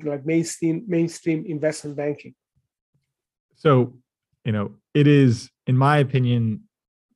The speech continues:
Speaker 2: e-, exactly the same and completely different all at the same time. So,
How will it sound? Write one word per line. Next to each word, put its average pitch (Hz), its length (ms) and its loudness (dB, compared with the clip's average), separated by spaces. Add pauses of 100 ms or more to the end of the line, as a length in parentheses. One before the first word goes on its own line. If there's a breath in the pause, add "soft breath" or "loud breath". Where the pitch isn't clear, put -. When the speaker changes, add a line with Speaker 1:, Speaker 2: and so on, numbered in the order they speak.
(120)
Speaker 2:
e-, - 340 -16
exactly 143 600 0
the 135 100 -2
same 139 380 -4
and 120 180 -4
completely 120 500 -4
different 120 380 -4
all 117 240 -6
at 110 100 -8
the 107 80 -12
same 107 280 -8
time. 98 400 -6
So, 117 260 -2